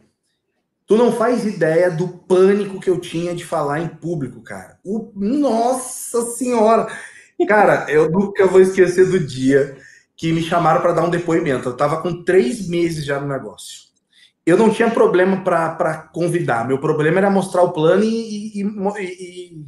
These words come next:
era falar em público. Então, eu era o consultor mochila, né? Eu tava sempre nas costas do meu patrocinador. Eu convidava, convidava, ele mostrava o plano. Eu convidava, ele mostrava o plano. Entendeu? E aí, o que acontece?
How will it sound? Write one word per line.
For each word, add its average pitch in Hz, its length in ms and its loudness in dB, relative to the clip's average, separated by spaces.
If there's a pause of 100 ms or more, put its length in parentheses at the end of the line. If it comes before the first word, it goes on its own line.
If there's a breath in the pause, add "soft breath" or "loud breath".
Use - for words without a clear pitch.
(120)
era 139 540 0
falar 175 200 6
em 185 40 6
público. 160 440 0 (920 loud breath)
Então, 160 420 4
eu 214 140 8
era 208 140 6
o 214 60 -2
consultor 214 360 2
mochila, 247 500 2
né? 170 320 0
Eu 147 80 -4
tava 151 200 -2
sempre 165 180 -4
nas 208 140 -2
costas 185 380 0
do 190 60 -2
meu 196 100 0
patrocinador. 196 760 -4 (500 soft breath)
Eu 135 120 -2
convidava, 180 560 0
convidava, 196 440 0
ele 196 100 2
mostrava 196 280 -2
o 185 80 -6
plano. 117 220 -6
Eu 117 60 -14
convidava, 151 400 -2
ele 220 100 0
mostrava 196 300 -4
o 214 40 -14
plano. 110 300 -4 (760)
Entendeu? 131 600 0
E 190 80 0
aí, 208 60 0
o 202 40 -4
que 214 60 -2
acontece? 190 640 -4